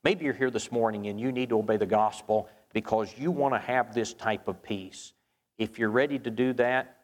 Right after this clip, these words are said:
we're ready to assist you. Maybe as a child of God, you need to make some changes in your life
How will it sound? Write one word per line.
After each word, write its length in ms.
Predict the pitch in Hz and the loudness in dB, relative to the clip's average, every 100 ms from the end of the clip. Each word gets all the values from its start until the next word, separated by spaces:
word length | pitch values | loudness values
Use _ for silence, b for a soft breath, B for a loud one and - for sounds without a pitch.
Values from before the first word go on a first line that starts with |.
| _ | _
we're 140 | 113 110 | 0 4
ready 240 | 113 113 | 2 2
to 80 | 104 | -2
assist 460 | 98 107 101 - | -2 -4 -6 -8
you. 180 | 110 107 b b b | -10 -10 b b b
Maybe 420 | 120 185 185 147 | 0 2 2 2
as 140 | 117 104 | 2 0
a 40 | |
child 340 | 92 127 127 123 | -4 0 2 0
of 120 | 104 | 2
God, 380 | 120 123 135 117 | 4 4 2 -2
you 80 | |
need 200 | 113 120 | -4 -4
to 60 | 110 | -2
make 240 | 110 123 | 0 -2
some 200 | - 110 104 | -2 -8 -6
changes 600 | - 160 190 123 107 117 | -6 -2 0 0 -2 -2
in 120 | 104 | -2
your 160 | 101 | -2
life 460 | 98 98 101 107 | 2 2 2 -2